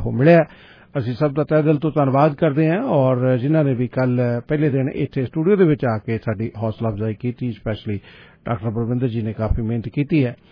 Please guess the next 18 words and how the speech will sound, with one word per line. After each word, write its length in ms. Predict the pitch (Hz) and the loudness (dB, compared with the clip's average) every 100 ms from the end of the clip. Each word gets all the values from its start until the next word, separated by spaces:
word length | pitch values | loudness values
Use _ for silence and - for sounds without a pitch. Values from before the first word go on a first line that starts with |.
| - _ 110 | -20 _ -4
ਔਰ, 240 | 113 107 | -2 -2
ਅ, 440 | 104 110 104 95 98 92 _ _ _ _ _ _ _ - | -2 -2 -4 -6 -10 -14 _ _ _ _ _ _ _ -4
ਅ, 140 | 131 123 | -2 -2
ਹੁਣ 420 | 123 135 127 - - | -2 -2 -2 -6 -6
ਜਿਹੜਾ 440 | 120 117 110 104 - | -4 -2 -2 -6 -10
ਸੋਮਵਾਰ 460 | - 143 151 147 | -2 0 4 2
ਤੋਂ 400 | 139 143 135 131 - - | 2 -4 -2 -4 -8 -10
ਅਸੀਂ 280 | 120 135 131 | -6 -2 -2
ਫੁੱਲ 320 | - - 196 | -2 2 2
ਫਾਰਮ 300 | 135 151 131 | 4 0 0
ਦੇ 60 | 131 | -2
ਵਿੱਚ 400 | 123 - 123 120 | -4 -2 -4 -2
ਪ੍ਰੋਗਰਾਮ 400 | 113 110 113 113 | -4 -4 -2 -2
ਆਪਣਾ, 420 | 107 113 110 110 | -2 -2 -2 -4
ਅ, 340 | - 135 113 110 | -4 -4 -4 -2
ਪੇਸ਼ 280 | 117 117 - | -4 -4 -2
ਕਰਿਆ 200 | 127 127 | 0 0
ਕਰਾਂਗੇ 380 | 139 147 135 | 2 0 0